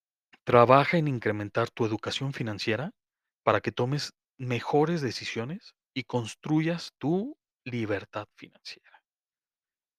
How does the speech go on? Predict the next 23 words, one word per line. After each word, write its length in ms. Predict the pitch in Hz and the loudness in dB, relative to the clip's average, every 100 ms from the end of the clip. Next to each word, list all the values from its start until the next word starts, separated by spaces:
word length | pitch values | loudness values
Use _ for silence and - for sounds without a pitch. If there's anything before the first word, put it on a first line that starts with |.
| _ _ _ _ | _ _ _ _
Si 160 | - 107 | -6 0
tienes 300 | 151 180 147 | 4 4 6
dudas 300 | 160 156 120 | 6 6 6
de 120 | 104 | 2
cómo 260 | - 131 131 | 0 -2 -2
empezar 400 | 117 - 117 123 | -2 -2 0 0
a 60 | |
planear 420 | - 113 113 117 120 | 0 -2 -2 -2 -4
tu 140 | 120 | -4
retiro, 460 | 131 131 139 156 - _ _ _ _ | -2 0 -2 -4 -8 _ _ _ _
te 100 | - | -6
recomiendo 420 | 123 123 127 147 | -4 -2 -2 -2
ponerte 400 | - 113 117 - | -2 -4 -4 -4
en 60 | 131 | -6
contacto 380 | 110 104 98 120 | -6 -6 -6 -4
conmigo 440 | 131 135 127 143 - | -2 -2 -2 -2 -4
o 100 | - | -6
con 160 | 123 | -4
cualquiera 380 | - 117 143 151 | -2 0 2 2
de 100 | 139 | 2
los 160 | 120 110 | 0 -4
asesores 440 | - - 127 123 | -6 -6 -6 -4
financieros 640 | 139 135 123 135 127 - | -4 -4 -2 0 0 -4